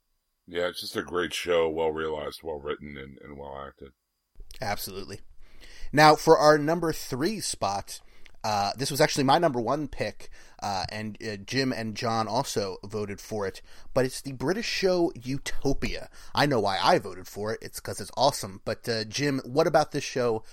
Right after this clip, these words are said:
Speaker 2: put it on your list?
Speaker 1: First of all, it's critical. Uh, it, it's criminal that we were only gonna get two seasons, because after the second season, they, they said it was going to be canceled,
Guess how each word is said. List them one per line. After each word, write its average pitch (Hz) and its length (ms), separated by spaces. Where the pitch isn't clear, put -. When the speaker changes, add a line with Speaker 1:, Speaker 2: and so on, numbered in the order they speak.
Speaker 2:
put - 160
it 117 80
on 110 140
your 101 100
list? - 480
Speaker 1:
First - 240
of 110 60
all, 95 80
it's - 120
critical. 98 600
Uh, 80 60
it, 78 540
it's - 320
criminal 104 520
that 80 160
we 87 120
were 87 160
only 87 140
gonna 82 160
get 78 180
two 85 160
seasons, 65 560
because 76 300
after 76 240
the 69 80
second 73 300
season, 69 380
they, 67 240
they 65 80
said 76 220
it 71 80
was 65 120
going 71 160
to 62 40
be 64 80
canceled, 67 400